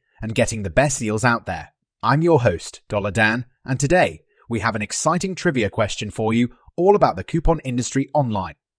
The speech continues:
So, let's dive right in. Did you know that Capital One Shopping is a powerful online tool that searches for the best prices and coupons available across thousands of online retailers and automatically applies them at checkout?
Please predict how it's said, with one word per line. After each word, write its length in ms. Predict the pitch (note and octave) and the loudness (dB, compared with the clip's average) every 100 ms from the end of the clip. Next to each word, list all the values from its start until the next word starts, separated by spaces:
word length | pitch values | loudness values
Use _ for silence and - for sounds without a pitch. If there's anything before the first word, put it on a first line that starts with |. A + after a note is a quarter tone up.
| _ _ | _ _
So, 280 | - B2+ F2 - - | -2 -2 -2 -10 -4
let's 280 | D3+ E3+ - | -4 -2 -2
dive 280 | D3+ C3+ | 0 2
right 280 | A2+ G2+ G2+ | 2 2 0
in. 180 | G2 D2 - _ _ - | -6 -8 -16 _ _ -6
Did 160 | B2 | -2
you 100 | C#3+ | -2
know 140 | G3+ F#3+ | 0 0
that 180 | D3+ - | 0 0
Capital 400 | C3 B2 A#2+ G#2+ | 2 2 0 -2
One 300 | G2+ G2+ A2 | -4 -4 -4
Shopping 480 | - G#2+ A#2 A2+ - - | -4 0 0 -2 -10 -12
is 100 | G#2+ | -8
a 80 | F#2+ | -6
powerful 580 | - - C#3 D3 C#3 C3+ | -4 -2 0 0 0 -2
online 460 | A#2+ A#2+ A#2+ A2+ A2 | -2 -2 -2 -2 -2
tool 360 | - A2+ A2 - - | 0 2 0 -4 -10
that 160 | - | -10
searches 480 | - - A#2+ - B2 | -4 0 0 0 -6
for 140 | - F2+ | -6 -8
the 80 | |
best 340 | E2+ B2 - - | -6 -4 -4 0
prices 440 | A#2+ A#2 - A2+ | 2 2 -2 -4
and 220 | - F2 | -6 -14
coupons 520 | - C3+ B2+ A#2+ A#2+ - - | -2 0 2 2 0 -4 -8
available 480 | G#2 A2+ C#3+ C#3+ D3 | -2 2 2 2 -4
across 360 | A2+ - A#2 - | -4 -4 -4 -4
thousands 540 | - D#3 F3+ C#3+ D#3+ | -2 2 2 0 -2
of 140 | C#3 - | -4 -2
online 440 | B2+ B2+ B2 A#2+ | -4 -2 -2 -2
retailers 600 | A2 G#2+ A2 F#2 F2+ F#2 - - | -4 -4 -4 -4 -4 -6 -6 -10
and 100 | G2+ G#2 | -12 -4
automatically 680 | C#3 D3+ D#3 C#3+ C#3 C#3 | 0 0 2 0 0 -2
applies 400 | B2+ - A#2 A2 | 0 0 -2 -2
them 180 | - G2 - | -4 -6 -8
at 180 | - _ | -16 _
checkout? 460 | - G3+ - F2 | -2 -2 -2 -6